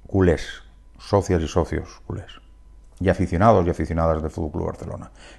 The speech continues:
que son muchísimos millones en todo el mundo. El señor Bartomeu dijo antes de marcharse que el problema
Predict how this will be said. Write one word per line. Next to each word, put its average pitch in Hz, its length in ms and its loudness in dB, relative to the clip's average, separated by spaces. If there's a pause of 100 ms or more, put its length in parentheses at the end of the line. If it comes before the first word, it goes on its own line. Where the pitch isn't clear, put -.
que - 120 -6
son 104 400 0 (180)
muchísimos 110 680 4
millones 82 380 0
en 78 80 -4
todo 82 180 0
el 78 60 0
mundo. 73 300 -6 (1800)
El - 40 -20
señor 113 300 10
Bartomeu 107 440 10
dijo 98 540 8
antes 92 260 6
de 90 60 2
marcharse 113 640 4 (360)
que - 80 2
el 90 80 4
problema 110 580 6